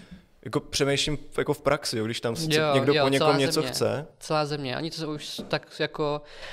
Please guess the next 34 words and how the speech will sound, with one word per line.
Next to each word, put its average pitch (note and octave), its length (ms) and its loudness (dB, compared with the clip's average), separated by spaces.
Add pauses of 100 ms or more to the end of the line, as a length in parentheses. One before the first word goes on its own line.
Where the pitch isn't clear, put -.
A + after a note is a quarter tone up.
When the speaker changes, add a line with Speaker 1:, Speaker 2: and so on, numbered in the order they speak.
(160)
Speaker 2:
tam D#3+ 240 2
mají E3+ 180 2
třeba D#3+ 480 0
strašně D#3+ 280 -4
moc D3+ 120 -2
svátků, C#3+ 440 -2
oni C3+ 160 -4
mají, C3+ 140 0
myslím, C3+ 280 -4
přes - 240 -4
tisícovku - 580 -6
bohů C3 540 0
a - 60 -12
každý C3 280 0
druhý C3+ 260 0
den C3 180 -2
je C3 60 -2
nějaký C3 280 -6
svátek. B2+ 320 -4
India C3 280 -2
je B2 200 -6
ro-, D3 140 2 (180)
obrovská, D3+ 480 -4
tak C#3+ 140 -8
každá C#3 260 -4
země C3 220 -6
slaví C3 280 -4
nějaké C3+ 240 -6
svátky. - 380 -6
Oni C3+ 140 -8
slaví C3 220 -6
třeba C3 220 -2
i C3+ 80 2
Vánoce, C3 520 -2